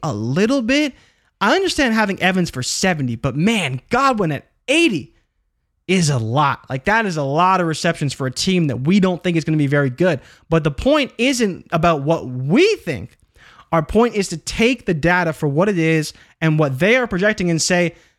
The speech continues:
"How can we apply this to our situation? How can we look at this and say, 'Where are we going wrong?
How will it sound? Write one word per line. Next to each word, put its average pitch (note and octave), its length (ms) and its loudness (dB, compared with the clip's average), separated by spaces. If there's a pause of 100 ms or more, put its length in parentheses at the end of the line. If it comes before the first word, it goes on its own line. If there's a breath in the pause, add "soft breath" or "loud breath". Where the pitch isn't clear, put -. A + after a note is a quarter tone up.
(120)
"How D4 320 0
can D#4+ 260 0
we A#3+ 140 4
apply G#3 380 2
this F#3+ 300 -4
to F#3 320 0
our F3+ 240 2
situation? D3+ 600 -2
How F#3+ 180 0
can B3+ 180 2
we B3+ 80 4
look A3 180 2
at A3+ 80 -4
this G#3 140 -2
and G3+ 100 -4
say, G3+ 260 0 (300 soft breath)
'Where B3 260 2
are A3+ 200 2
we G3+ 320 2
going F3 280 0
wrong? D3 300 0